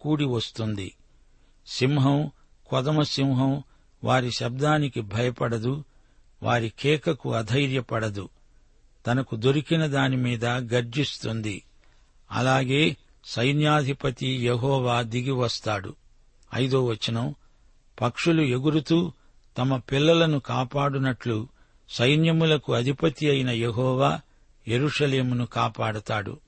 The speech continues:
దానిని కాపాడుతూ విడిపిస్తూ ఉంటాడు. దానికి హాని చేయక తప్పిస్తూ ఉంటాడు. హిజ్కియా కాలంలో దేవుడు యెరూషలేము పట్టణాన్ని కాపాడుతాడు,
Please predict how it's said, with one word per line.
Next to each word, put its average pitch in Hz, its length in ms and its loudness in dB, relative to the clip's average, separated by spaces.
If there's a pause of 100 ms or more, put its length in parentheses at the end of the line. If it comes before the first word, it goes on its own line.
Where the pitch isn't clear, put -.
(720)
దానిని 127 380 2
కాపాడుతూ 147 920 0 (400)
విడిపిస్తూ 143 680 0
ఉంటాడు. 107 580 -4 (800)
దానికి 127 400 0
హాని 131 420 0 (120)
చేయక 123 520 0
తప్పిస్తూ 151 600 -2
ఉంటాడు. 107 640 -2 (880)
హిజ్కియా 135 540 0
కాలంలో 139 720 2
దేవుడు 143 580 0 (420)
యెరూషలేము 147 600 2
పట్టణాన్ని 127 720 -2
కాపాడుతాడు, 117 1000 -2